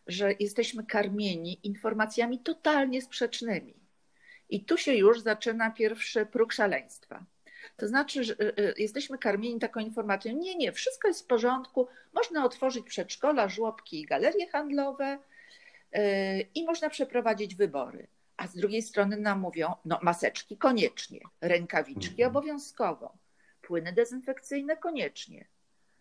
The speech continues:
Speaker 1: e, odległość od siebie zachowywać, w kolejkach stać w odległości, nie wiem,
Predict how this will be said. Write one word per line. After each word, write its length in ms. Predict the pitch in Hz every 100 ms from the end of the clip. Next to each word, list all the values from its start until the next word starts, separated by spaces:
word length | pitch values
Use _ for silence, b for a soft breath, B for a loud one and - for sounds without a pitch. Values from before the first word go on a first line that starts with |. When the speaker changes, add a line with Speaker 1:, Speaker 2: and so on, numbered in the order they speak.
| _ 160
Speaker 1:
e, 260 | 170 170
odległość 580 | 170 170 196 175 202 240
od 120 | 247
siebie 280 | - 277 302
zachowywać, 760 | 320 311 320 240 165 95 - -
w 80 |
kolejkach 720 | - 202 156 160 - 254 285
stać 580 | - - 190 196 240 -
w 40 | 220
odległości, 640 | 214 214 165 190 - 240
nie 140 | 196 143
wiem, 420 | 147 143 156